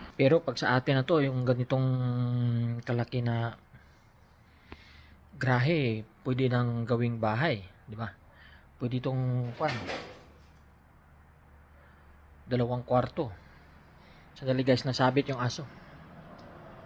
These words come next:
Tinanggal ko muna si Athena kasi nasabit. Likot. Grabe likot. Balik ko na to sa taas. So yun, guys, balik ko muna sa sakon. Taas.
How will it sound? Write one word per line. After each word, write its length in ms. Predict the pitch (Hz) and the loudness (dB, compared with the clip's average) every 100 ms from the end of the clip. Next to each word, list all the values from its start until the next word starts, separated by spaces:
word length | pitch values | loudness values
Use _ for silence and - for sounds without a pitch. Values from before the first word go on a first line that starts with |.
| - - - - - | -20 -18 -20 -20 -8
Tinanggal 400 | - 135 135 131 | 0 2 4 2
ko 80 | 127 | 2
muna 320 | 135 131 135 | -2 -2 -2
si 80 | - | 0
Athena 320 | 135 135 139 | 4 4 4
kasi 160 | - 147 | 0 -2
nasabit. 720 | 139 135 135 - 139 139 165 120 - - - - - - - - - - - - - - - - 156 123 143 - - 143 151 - - | 0 2 0 2 4 4 0 -2 -14 -18 -20 -20 -20 -20 -20 -20 -20 -20 -20 -20 -20 -20 -20 -12 -8 -8 -10 -12 -12 -12 -12 -14 -8
Likot. 320 | 131 - 226 - - | -2 -2 -2 -6 -16
Grabe 400 | - 123 131 131 | -6 0 0 0
likot. 240 | 135 - 143 - - - - - - - - - - - - - - - - - - - 120 | -2 -4 -6 -8 -18 -20 -20 -20 -20 -20 -20 -20 -20 -20 -20 -20 -20 -20 -20 -20 -20 -16 -6
Balik 240 | 120 123 | -4 -2
ko 80 | 120 | -2
na 80 | 117 | -2
to 80 | 120 | -4
sa 240 | - 113 | -8 -10
taas. 240 | 127 - - - - - - - - - - - - - - - - | -10 -10 -14 -20 -20 -20 -20 -20 -20 -20 -20 -18 -18 -16 -18 -16 0
So 80 | 170 | 6
yun, 80 | |
guys, 240 | 147 156 147 | 8 8 10
balik 200 | 143 151 | 6 6
ko 40 | |
muna 240 | 147 147 139 | 2 2 2
sa 160 | 143 | 0
sakon. 320 | 143 135 175 165 - - - | 2 0 0 -2 -4 -10 -10
Taas. 320 | - 160 - | -2 -2 -2